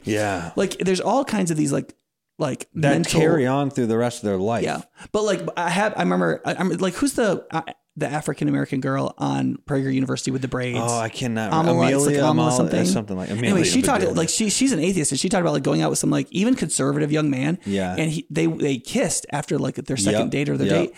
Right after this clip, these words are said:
Speaker 1: yep.
Speaker 2: And he, like, put his hands on her throat.
Speaker 1: Yep.
Speaker 2: And she's like, "What are you, what, what, what,
Speaker 1: Yeah.
Speaker 2: what are you doing?"
Speaker 1: Yeah.
Speaker 2: He's like, "Oh, I thought you'd like that."
Speaker 1: Yeah.
Speaker 2: I've talked to other, like, young
Speaker 1: Oh.
Speaker 2: women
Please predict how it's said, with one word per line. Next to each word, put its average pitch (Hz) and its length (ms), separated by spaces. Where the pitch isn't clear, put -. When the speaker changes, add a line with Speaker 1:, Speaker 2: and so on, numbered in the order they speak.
Speaker 1:
yep. 98 140
Speaker 2:
And 190 80
he, 190 80
like, 127 320
put 196 180
his 180 140
hands 196 280
on 151 100
her 139 60
throat. 117 220
Speaker 1:
Yep. 113 240
Speaker 2:
And 165 80
she's 202 160
like, 180 100
"What 196 240
are - 20
you, 254 200
what, - 240
what, - 160
what, - 220
Speaker 1:
Yeah. 104 220
Speaker 2:
what 151 160
are 90 40
you 156 80
doing?" 156 400
Speaker 1:
Yeah. 107 260
Speaker 2:
He's 185 140
like, 165 140
"Oh, 175 80
I 165 100
thought 160 340
you'd 147 220
like 165 200
that." 135 220
Speaker 1:
Yeah. 214 100
Speaker 2:
I've 185 80
talked 202 160
to - 100
other, 190 280
like, 151 240
young 160 160
Speaker 1:
Oh. - 60
Speaker 2:
women 160 220